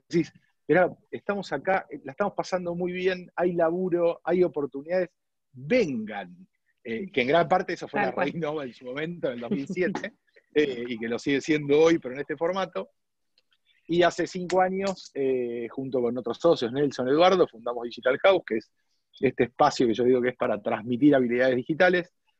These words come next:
Speaker 1: en donde enseñamos a la gente un montón de disciplinas, programación, U X,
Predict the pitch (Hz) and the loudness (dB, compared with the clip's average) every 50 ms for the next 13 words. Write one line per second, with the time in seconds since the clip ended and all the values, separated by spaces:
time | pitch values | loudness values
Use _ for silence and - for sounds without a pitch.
0 | _ _ _ 120 123 139 139 135 139 139 135 135 123 - 139 135 139 131 120 113 | _ _ _ -6 2 4 4 4 4 2 0 0 0 0 0 2 2 2 0 0
1 | 98 95 - - - 113 120 127 127 - 151 151 147 147 139 127 135 131 135 127 | -4 -8 -8 -2 -2 0 0 0 2 2 2 2 2 0 -2 -4 -2 -2 -2 -4
2 | - _ _ _ _ _ _ - 131 123 123 117 117 131 147 139 135 127 117 127 | -4 _ _ _ _ _ _ -6 -6 -4 -2 -2 -2 -2 0 0 0 0 -2 -4
3 | 120 - 123 120 120 120 117 - 120 120 117 113 113 110 - - 113 113 113 113 | -4 -4 -4 -4 -2 -4 -4 -2 -4 -2 -2 -2 -4 -6 -6 -6 -6 -6 -4 -2
4 | 113 117 117 113 117 110 - - - | -2 0 0 0 0 -2 -4 -10 -18